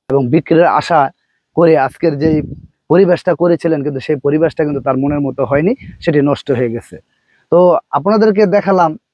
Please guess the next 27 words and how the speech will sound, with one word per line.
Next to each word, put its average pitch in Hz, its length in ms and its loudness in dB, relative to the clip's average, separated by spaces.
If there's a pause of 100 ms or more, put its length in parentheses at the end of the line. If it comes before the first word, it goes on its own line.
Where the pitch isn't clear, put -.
(100)
যে 143 120 -4
কি 175 180 -6
পরিমাণ 185 480 0 (360)
বৃষ্টিতে 175 420 0
ক্ষতি 175 280 0
হয়েছে, 160 400 2 (300)
সেই 170 180 -2 (400)
বিষয়টাই 156 480 0 (260)
তুলে 165 200 4
ধরলাম। 117 320 -6 (320)
তবে 165 120 2
একটি - 220 0
কথা 226 160 0
আপন-, 208 280 0
আপনাদেরকে 190 500 0
বলতে 180 280 -2
চাই 170 220 0 (240)
ভিডিওর 160 220 2
শেষ - 280 -4
প্রান্তে 170 320 0
গিয়ে, 156 240 0 (380)
যে 156 100 0
আপনারা 202 360 0
হয়তো 190 220 0
অনেকে 185 240 0
কমেন্ট 185 320 -2
করবেন 160 280 0